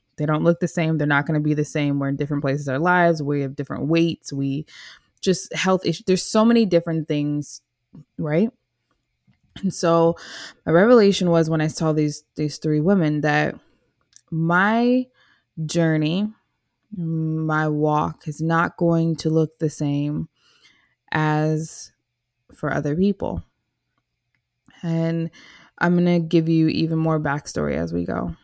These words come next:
Some of the hardest things I've had to deal with are identity issues. And when I say identity issues,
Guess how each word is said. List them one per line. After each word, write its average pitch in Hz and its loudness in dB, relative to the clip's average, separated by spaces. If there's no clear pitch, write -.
Some 196 0
of 220 2
the 220 4
hardest 165 4
things 160 -2
I've 151 -2
had 147 -2
to 151 0
deal 147 -2
with 147 -4
are 139 -8
identity 143 -4
issues. - -8
And 165 0
when 160 2
I 156 -2
say 160 -4
identity 180 0
issues, 160 -2